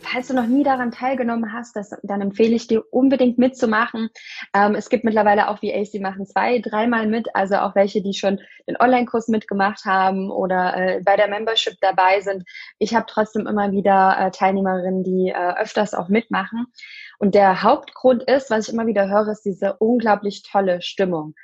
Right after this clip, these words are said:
Also es macht einfach Spaß, es motiviert, früh, ähm, dabei zu sein, die Live-Challenge, äh, die Live-Session mitzumachen. Ich gehe ja jeden Morgen fünf Tage lang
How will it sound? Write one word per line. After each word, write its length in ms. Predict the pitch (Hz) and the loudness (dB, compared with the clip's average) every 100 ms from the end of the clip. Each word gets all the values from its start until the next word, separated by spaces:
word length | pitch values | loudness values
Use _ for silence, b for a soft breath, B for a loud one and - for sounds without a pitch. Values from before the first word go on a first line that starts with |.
| B B | B B
Also 180 | - 196 | 0 0
es 100 | 202 | 2
macht 200 | 254 262 | 0 0
einfach 300 | 220 202 190 | -2 -2 -4
Spaß, 460 | - - 220 254 262 | -2 0 2 0 -4
es 160 | - | -6
motiviert, 720 | 214 202 196 180 233 254 247 - | -6 -4 -6 0 4 4 2 -2
früh, 440 | - 233 254 262 262 B B 196 | -6 0 2 2 -2 B B 2
ähm, 260 | 196 196 | 2 4
dabei 360 | 185 180 202 247 | 0 2 2 2
zu 180 | 240 208 | -2 -4
sein, 380 | 220 220 220 | 0 0 0
die 60 | 208 | -2
Live-Challenge, 680 | 190 208 247 240 220 214 220 - | 0 0 -2 -6 -4 -4 -6 -4
äh, 180 | 185 185 | -4 -2
die 120 | 185 | 0
Live-Session 580 | 202 254 - 226 220 214 | 2 0 -4 -6 -4 -2
mitzumachen. 680 | 240 - 202 196 214 208 | -4 -4 -4 -2 -4 -8
Ich 140 | 202 - | -8 0
gehe 120 | 190 | 2
ja 100 | 185 | 2
jeden 400 | 185 202 233 226 | 2 4 4 4
Morgen 380 | 208 220 220 208 | 4 4 0 -4
fünf 260 | 220 220 | -4 -4
Tage 320 | - 202 208 | 0 2 2
lang 280 | 196 190 196 | 0 -2 -2